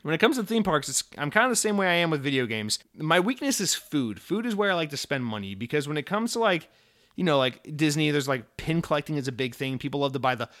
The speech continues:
the Funko Pops and the T-shirts and the, all the kind of merchandise and the t-, two thousand different Magic bands.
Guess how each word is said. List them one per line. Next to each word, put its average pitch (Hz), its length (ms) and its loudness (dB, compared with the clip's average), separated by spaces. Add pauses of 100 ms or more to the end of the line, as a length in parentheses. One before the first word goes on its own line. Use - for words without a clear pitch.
the 127 80 -8
Funko 151 500 0
Pops 131 520 2
and 110 120 -4
the 101 60 -8
T-shirts 156 720 0
and 113 160 -6
the, 113 240 -4 (240)
all 160 240 6
the 156 80 4
kind 151 180 0
of 123 60 0
merchandise 131 880 2
and 113 80 -8
the 107 320 -8
t-, - 240 -6
two 180 180 -4
thousand 147 460 -2
different 135 240 -4
Magic 123 320 -2
bands. 131 260 -2